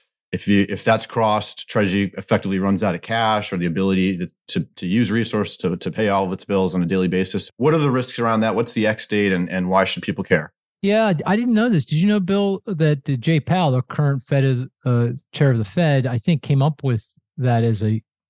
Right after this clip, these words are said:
Speaker 2: as terminology, the X date. Right back in twenty eleven, I believe, he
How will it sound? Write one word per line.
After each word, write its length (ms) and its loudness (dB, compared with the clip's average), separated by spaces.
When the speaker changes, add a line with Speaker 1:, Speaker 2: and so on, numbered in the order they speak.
Speaker 2:
as 160 2
terminology, 720 0
the 160 0
X 220 -2
date. 320 0
Right 260 0
back 220 2
in 80 2
twenty 400 0
eleven, 440 0
I 120 2
believe, 420 -2
he 340 2